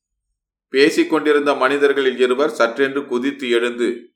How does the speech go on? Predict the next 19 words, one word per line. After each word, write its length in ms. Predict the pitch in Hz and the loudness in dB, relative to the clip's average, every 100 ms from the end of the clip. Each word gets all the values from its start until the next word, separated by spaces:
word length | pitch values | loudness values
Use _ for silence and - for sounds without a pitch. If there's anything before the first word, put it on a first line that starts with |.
| _ | _
"யார் 420 | 92 101 107 147 | -8 -2 2 2
அங்கே?" 360 | 131 117 113 98 | 0 -2 -4 -4
என்று 260 | 113 113 | -10 -8
கர்ஜித்தார்கள். 840 | 104 107 107 120 113 107 107 98 - _ _ _ _ _ _ | -4 -4 -4 -8 -2 -2 -2 -8 -10 _ _ _ _ _ _
ஆழ்வார்க்கடியானுடைய 1200 | 92 113 139 131 123 123 120 120 117 113 113 110 95 | -4 -2 2 2 2 0 0 0 -2 -4 -2 -4 -4
இதய 340 | 104 127 135 | -4 -2 -2
துடிப்பு 420 | 123 113 110 151 | -2 -6 -6 -8
சிறிது 360 | 147 113 120 113 | -6 -4 -4 -4
நேரம் 360 | 104 120 117 | -4 -2 -4
நின்று 360 | 101 104 120 131 | -8 -10 -6 -4
போயிற்று. 680 | 113 110 107 107 101 - _ _ _ _ _ _ _ | -2 -2 -4 -8 -12 -12 _ _ _ _ _ _ _
அவர்களிடம் 640 | 117 131 139 139 143 185 | 0 2 2 2 2 0
அகப்பட்டுக் 560 | 135 131 151 151 147 123 | 0 0 0 0 -2 -2
கொள்ளாமல் 500 | 139 135 135 143 - | -2 2 0 0 -2
தப்பி 300 | 120 117 165 | -4 -2 -4
ஓடுவதை 500 | 143 135 131 127 120 | -2 0 0 0 -2
தவிர 360 | 120 117 127 | -2 0 -2
வேறு 420 | 107 - 110 143 117 | -2 -4 -2 -2 -2
வழியில்லை. 600 | 117 117 113 110 101 | -4 -4 -6 -6 -8